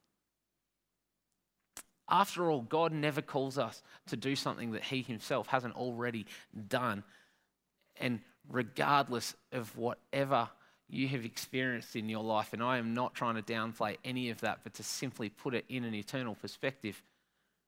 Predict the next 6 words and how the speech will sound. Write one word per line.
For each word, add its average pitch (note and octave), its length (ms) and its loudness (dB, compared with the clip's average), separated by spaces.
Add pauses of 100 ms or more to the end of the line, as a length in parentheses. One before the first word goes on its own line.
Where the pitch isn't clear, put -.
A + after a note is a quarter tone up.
(600)
no C3+ 480 4
one, F#2+ 400 0 (1200)
no D#3+ 440 2
one G2 300 2 (480)
has G#2+ 200 -2
been A#2 460 0